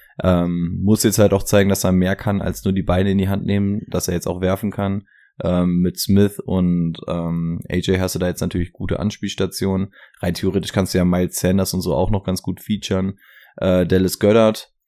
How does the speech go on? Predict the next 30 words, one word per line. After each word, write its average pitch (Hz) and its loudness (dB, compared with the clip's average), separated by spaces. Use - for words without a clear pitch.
ähm, 95 4
dabei, 95 4
also 87 0
die 90 -2
Anspielstationen 110 0
sind 113 2
für 98 2
ihn 95 2
da. 123 2
Könnte 110 4
ganz 104 2
interessant 107 -2
werden. 110 4
Jalen 98 4
Hurts 104 0
tatsächlich 95 -2
auch 90 0
aus - -4
Redraft 101 0
ganz 92 -2
interessant. 95 -4
Ähm, 90 0
ja, 82 -4
zu - -4
dem 90 2
Wert 95 4
von 98 2
A 82 -2
J 92 2
Brown, 92 0